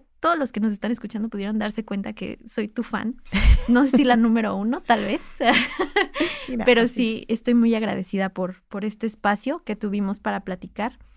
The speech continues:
Speaker 1: Espero que tú también te haya
Speaker 2: Ay,
Speaker 1: gustado
Speaker 2: sí,
Speaker 1: platicar
Speaker 2: muchas
Speaker 1: aquí.
Speaker 2: gracias, sí.
Speaker 1: Ya sabes, este es tu espacio.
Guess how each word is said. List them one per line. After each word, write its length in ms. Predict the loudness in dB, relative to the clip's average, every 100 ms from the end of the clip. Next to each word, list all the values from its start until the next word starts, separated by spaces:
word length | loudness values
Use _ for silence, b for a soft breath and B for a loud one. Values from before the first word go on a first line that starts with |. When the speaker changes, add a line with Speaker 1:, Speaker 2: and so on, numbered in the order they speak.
| _ _ -10
Speaker 1:
Espero 400 | -8 -2 -2 -2
que 120 | -8
tú 140 | -8
también 500 | -6 -6 -4 -6 -10 -6
te 60 | -2
haya 180 | 0 0
Speaker 2:
Ay, 60 |
Speaker 1:
gustado 340 | -2 -4 -4 -4
Speaker 2:
sí, 60 |
Speaker 1:
platicar 200 | -6 -6 -8
Speaker 2:
muchas 160 | -2 0
Speaker 1:
aquí. 20 |
Speaker 2:
gracias, 560 | 0 -2 -4 -6 -12
sí. 160 | -10 -6
Speaker 1:
Ya 80 | -2
sabes, 260 | 2 2 0
este 180 | -4
es 120 | -6 -4
tu 80 |
espacio. 560 | -8 0 0 0 -4